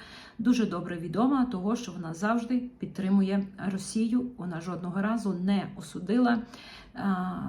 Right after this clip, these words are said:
того, що робить її держава, е, на Донбасі, і все, що зробила Росія, е, зло проти українського, не кажу-, народу, не кажучи про попередні народи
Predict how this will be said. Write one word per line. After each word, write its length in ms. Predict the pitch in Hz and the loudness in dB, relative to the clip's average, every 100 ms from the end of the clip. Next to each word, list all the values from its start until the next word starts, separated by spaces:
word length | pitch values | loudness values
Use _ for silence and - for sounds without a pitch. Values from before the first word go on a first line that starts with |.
| - - - | -8 -12 -12
того, 240 | - 190 185 | -4 -2 -2
що 200 | - 190 | 0 2
робить 400 | 196 165 165 175 | 4 2 -2 -2
її 340 | 185 190 185 | 0 0 0
держава, 680 | 160 160 175 185 175 160 151 - | -2 -4 -2 0 0 -2 -2 -6
е, 140 | - 175 165 | -8 -8 -4
на 300 | - 185 160 | -2 -2 -2
Донбасі, 640 | 160 165 202 233 233 247 | -2 0 2 2 2 2
і 240 | 247 - 190 | 2 2 -2
все, 420 | - - 233 254 | -2 -2 0 -2
що 300 | - - 180 | -4 -6 -6
зробила 440 | 180 185 170 170 | -6 -6 -6 -6
Росія, 360 | 160 - 233 226 | -8 -4 -2 -2
е, 340 | - - 175 165 | -4 -10 -10 -8
зло 360 | 160 185 196 | -4 0 0
проти 520 | 196 180 175 180 180 - - - - - | -2 -6 -4 -4 -4 -6 -16 -18 -14 -8
українського, 640 | 202 208 233 262 - 190 | -2 6 8 8 6 -2
не 80 | 180 | -2
кажу-, 600 | 202 196 180 180 - 190 | 0 2 2 0 -4 0
народу, 380 | 190 190 185 170 | 2 2 -2 -4
не 140 | 160 | -6
кажучи 460 | 156 202 208 196 185 | -2 0 0 0 -4
про 220 | - 180 | -6 -8
попередні 480 | 170 156 160 160 165 | -6 -6 -4 -4 -4
народи 460 | 170 175 175 170 | -6 -6 -6 -6